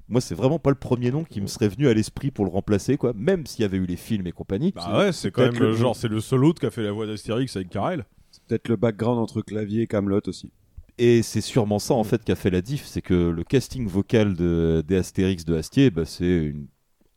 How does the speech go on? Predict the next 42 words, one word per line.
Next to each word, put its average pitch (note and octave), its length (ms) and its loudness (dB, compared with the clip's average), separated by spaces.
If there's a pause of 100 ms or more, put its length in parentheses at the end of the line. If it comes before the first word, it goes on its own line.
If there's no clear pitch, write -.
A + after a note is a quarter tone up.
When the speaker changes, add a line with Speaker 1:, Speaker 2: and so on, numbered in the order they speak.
(120)
Speaker 1:
en - 60 -18
grande E2+ 200 -4
partie G#2+ 300 -4
des, D#2 560 -2
des D#2+ 140 -6
gens G#2 140 2
qui - 120 -10
ont E2 40 -4
joué F2 140 -4
dans E2 80 -2
Kaamelott, F#2 440 -2
hein, E2 140 -4
euh, B1 420 -6
on G1+ 40 -12
va G#1+ 80 -10
pas G2+ 140 -2
se, - 160 -6 (540)
on - 40 -12
va - 60 -12
pas - 160 2
se - 120 -4
le D3 60 -2
cacher. A2+ 360 -2 (120)
Mais - 80 6
du G#3 100 2
coup, D4 260 4 (480)
voilà, C3 300 2 (180)
Clavier C#3 320 -2
en A#2+ 80 0
doublage G#2+ 320 -2
d'Astérix. G2 520 -4 (720)
Est-ce - 140 -2
que D3+ 80 0
c'est - 260 -2
OK D3+ 220 0 (360)
<laughs> - 160 -8
ou A3 100 4
est-ce - 260 -6
que D#3 240 4
c'est A2+ 220 -4
pas D#3+ 160 0
OK ? B2+ 160 0